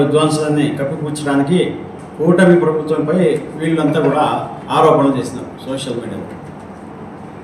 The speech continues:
వీళ్ళు వాళ్ళందరూ వాళ్ళే శిలాఫలకాలు పాల్గొట్టి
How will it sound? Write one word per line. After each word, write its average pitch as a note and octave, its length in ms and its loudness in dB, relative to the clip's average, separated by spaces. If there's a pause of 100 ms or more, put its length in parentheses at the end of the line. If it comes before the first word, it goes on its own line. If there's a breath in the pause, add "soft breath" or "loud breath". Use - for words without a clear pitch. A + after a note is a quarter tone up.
(180)
వీళ్ళు D3 260 4
వాళ్ళందరూ C#3+ 440 4
వాళ్ళే D3+ 260 8
శిలాఫలకాలు C3 600 -2
పాల్గొట్టి A2+ 380 -4